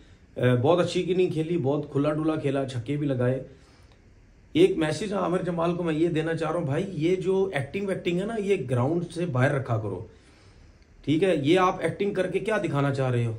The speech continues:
लोगों को मुंह बंद करना चाह रहे हो जिन्होंने आपके ऊपर criticism किया? तो फिर आपके ऊपर criticize करना ज़रूरी है ना, क्योंकि आप उससे पहले खेले और drop हुए। इसका मतलब आप खेले जब drop हुए, तो इसका मतलब आपकी performance नहीं थी ना।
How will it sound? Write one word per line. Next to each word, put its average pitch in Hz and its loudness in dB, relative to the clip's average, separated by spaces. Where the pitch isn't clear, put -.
लोगों 139 2
को 170 2
मुंह 180 2
बंद 214 -2
करना 214 -2
चाह 208 -4
रहे 202 -2
हो 175 -4
जिन्होंने 185 -2
आपके 180 -6
ऊपर 180 -4
criticism 170 -8
किया? 170 -6
तो 185 2
फिर 202 2
आपके 208 2
ऊपर 202 0
criticize 196 -2
करना 202 -2
ज़रूरी 185 2
है 175 2
ना, 214 -2
क्योंकि 214 -6
आप 202 -2
उससे 208 -4
पहले 220 -4
खेले 208 -2
और 226 0
drop 220 2
हुए। 160 4
इसका 165 2
मतलब 202 0
आप 208 0
खेले 185 0
जब 202 0
drop 190 2
हुए, 185 4
तो 190 0
इसका 190 -2
मतलब 202 0
आपकी 190 0
performance 190 -2
नहीं 247 2
थी 165 0
ना। 190 -2